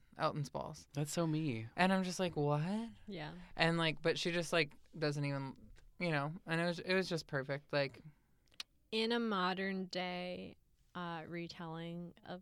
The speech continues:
Speaker 3: this, it would have been Lindsay Lohan and me,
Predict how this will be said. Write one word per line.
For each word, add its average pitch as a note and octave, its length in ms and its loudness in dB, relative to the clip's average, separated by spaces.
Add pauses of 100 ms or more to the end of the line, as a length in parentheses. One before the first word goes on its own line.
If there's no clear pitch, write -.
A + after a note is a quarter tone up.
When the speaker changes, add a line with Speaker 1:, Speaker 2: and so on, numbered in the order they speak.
(120)
Speaker 3:
this, F3 440 -10 (440)
it G3 200 -4
would F#3+ 200 -2
have G#3+ 260 -6
been E3 500 -4 (320)
Lindsay F3+ 400 -4
Lohan F#3 600 -4
and D#3+ 140 -6
me, D#3 360 -8